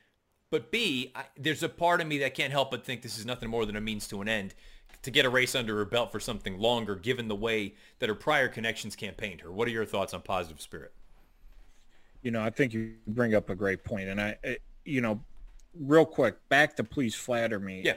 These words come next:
Speaker 2: I think, I think Please Flatter Me, you make a really great point on Please Fa-, Flatter Me in that she's, she's essentially gonna sit a similar trip in theory to Risky Mandate or Blamed,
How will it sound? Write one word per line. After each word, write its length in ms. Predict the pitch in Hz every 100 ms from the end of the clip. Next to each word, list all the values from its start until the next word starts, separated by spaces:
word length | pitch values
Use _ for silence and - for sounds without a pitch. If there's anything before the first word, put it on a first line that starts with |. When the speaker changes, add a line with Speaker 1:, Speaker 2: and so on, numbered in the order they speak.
| 107
Speaker 2:
I 140 | 123
think, 460 | 127 147 135 113 - _ -
I 80 |
think 300 | 139 202 185
Please 280 | - 202 196
Flatter 440 | - 180 165 160 156
Me, 300 | 143 143 -
you 160 | 135
make 260 | 139 151 127
a 60 | 117
really 500 | 110 117 131 139 135
great 320 | 131 117 -
point 240 | 123 110
on 100 | 98
Please 260 | - 110 -
Fa-, 240 | 104 104 -
Flatter 380 | 117 107 104
Me 220 | 104 104 98 - - - -
in 200 | - 113 110
that 400 | 107 104 101 - _ _ _ _ _ -
she's, 520 | - 175 175 147 - _ -
she's 340 | - 180 160
essentially 460 | 156 220 247 269 226
gonna 200 | 190 147
sit 320 | - 214 202 -
a 60 |
similar 560 | 131 - 196 190 175 127
trip 420 | - - 156 -
in 200 | 123 127
theory 480 | - - 147 139 117
to 180 | - 113
Risky 360 | 110 110 -
Mandate 500 | 101 123 131 123 117
or 80 | 104
Blamed, 600 | 95 117 131 156 135 110